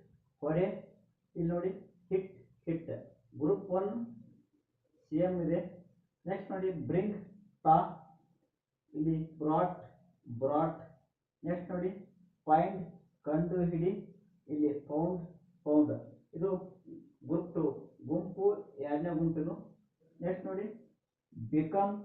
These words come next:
ಆಗು, ಬಿಕಮ್, ಬಿಕಮ್. ನೋಡಿ, ನೆಕ್ಸ್ಟ್ ನೋಡಿ, ರನ್, ಓಡು, ರ್ಯಾನ್, ರ್ಯಾನ್.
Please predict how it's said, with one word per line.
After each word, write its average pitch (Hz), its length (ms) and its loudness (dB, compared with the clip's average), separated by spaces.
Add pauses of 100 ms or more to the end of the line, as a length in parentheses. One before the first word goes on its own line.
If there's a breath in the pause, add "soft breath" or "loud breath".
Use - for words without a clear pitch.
(300)
ಆಗು, 165 420 2 (640)
ಬಿಕಮ್, 180 420 0 (760)
ಬಿಕಮ್. 147 420 4 (440)
ನೋಡಿ, 165 220 0 (640)
ನೆಕ್ಸ್ಟ್ 185 300 -2
ನೋಡಿ, 202 200 0 (600)
ರನ್, 190 240 2 (360)
ಓಡು, 180 420 2 (960)
ರ್ಯಾನ್, 170 340 2 (680)
ರ್ಯಾನ್. 147 340 2